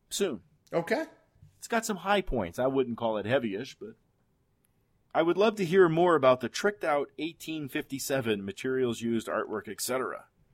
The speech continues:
Speaker 1: Will?
Speaker 2: Yeah, please. Okay, so a little background real quick. Eighteen fifty-seven was, uh, a twenty fifteen Winsome eighteen X X game
Speaker 1: Right.
Speaker 2: that
Speaker 1: Which
Speaker 2: re-
Speaker 1: we, and we both bought the packages. We got all three releases this year.
Speaker 2: Right.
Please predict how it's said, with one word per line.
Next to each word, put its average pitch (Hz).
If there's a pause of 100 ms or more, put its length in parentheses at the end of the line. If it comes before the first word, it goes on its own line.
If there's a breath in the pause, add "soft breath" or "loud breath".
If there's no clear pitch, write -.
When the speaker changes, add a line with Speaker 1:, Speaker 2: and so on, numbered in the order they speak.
(420)
Speaker 1:
Will? 95
Speaker 2:
Yeah, 185
please. 151
Okay, 180
so 160 (140)
a 151
little 175
background 139
real 117
quick. 107
Eighteen 180
fifty-seven 180
was, 127
uh, 113 (320 loud breath)
a 120
twenty 160
fifteen 147
Winsome 175 (480 soft breath)
eighteen 165
X 139
X 123
game 101 (100)
Speaker 1:
Right. -
Speaker 2:
that 120
Speaker 1:
Which 120
Speaker 2:
re- 131
Speaker 1:
we, 127
and 127
we 120
both 120
bought 139
the 143
packages. 123
We 113
got 107
all 113
three 131
releases 107
this 90
year. 107
Speaker 2:
Right. 123